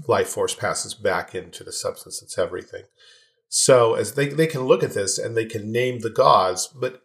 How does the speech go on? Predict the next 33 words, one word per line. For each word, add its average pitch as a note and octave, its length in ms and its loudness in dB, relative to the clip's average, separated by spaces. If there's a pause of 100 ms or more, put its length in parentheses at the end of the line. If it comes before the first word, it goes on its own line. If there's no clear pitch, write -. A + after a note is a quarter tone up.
yes, D3+ 360 4
at G#2 80 -10
the A2+ 80 -8
same C3+ 160 -4
time, A#2+ 140 -2
it's A2+ 120 -6
a C3+ 60 -2
wholly F3 320 0
natural, G2+ 500 -4 (260)
because C#3+ 280 4
wholly E3+ 260 2
supernatural A2 840 0
kind F#2 200 -8
of - 80 -16
process. - 600 -2 (320)
They B2 80 2
don't C3 260 0
make C#3 320 0
the - 120 -8
distinction - 680 -12
between - 260 -14
natural - 360 -16
and - 60 -18
supernatural. - 720 -14 (320)
All C3 220 6
is C3 120 0
one, C#3+ 260 -6 (180)
which F#2+ 240 -14
is G2+ 60 -16 (160)
where F#2+ 140 0
we F2+ 100 -8
started F2 380 -4
our F2+ 240 -8